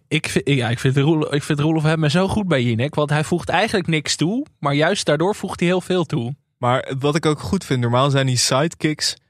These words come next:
Speaker 2: zijn altijd toch een beetje jong, een beetje wiebelig,
Speaker 1: <laughs> Ja.
Speaker 2: een beetje onzeker.
Speaker 1: Ja.
Speaker 2: "Ja, ik, ik heb hier een filmpje van een panda." Roelof Hemmen is gewoon alleen maar feiten.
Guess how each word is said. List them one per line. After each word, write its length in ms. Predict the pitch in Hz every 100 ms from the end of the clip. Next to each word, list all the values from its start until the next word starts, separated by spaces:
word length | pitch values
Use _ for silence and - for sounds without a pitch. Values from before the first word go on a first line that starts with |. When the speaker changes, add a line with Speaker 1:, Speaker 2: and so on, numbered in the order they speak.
| _
Speaker 2:
zijn 200 | - 135
altijd 340 | - 131 131 123
toch 200 | - -
een 120 | -
beetje 520 | - 85 - 123 117
jong, 480 | 117 143 143 139 143
een 120 | 107
beetje 360 | 135 127 131 131
wiebelig, 500 | 120 160 151 151 147
Speaker 1:
<laughs> 0 |
Ja. 80 | 233
Speaker 2:
een 60 |
beetje 340 | 143 180 170 170
onzeker. 840 | 160 156 143 139 156 143 151 147 139
Speaker 1:
Ja. 240 | 151 127
Speaker 2:
"Ja, 120 | 208 226
ik, 40 | 220
ik 180 | 156 -
heb 140 | 190
hier 160 | 190 196
een 60 | 190
filmpje 400 | - 196 - 165
van 200 | 185 180
een 120 | 165
panda." 420 | 185 196 156 98 - _
Roelof 280 | - 165 180
Hemmen 300 | 165 180 190
is 100 | 180
gewoon 240 | - 165 160
alleen 300 | 147 160 208
maar 120 | 185
feiten. 580 | - 131 135 160 202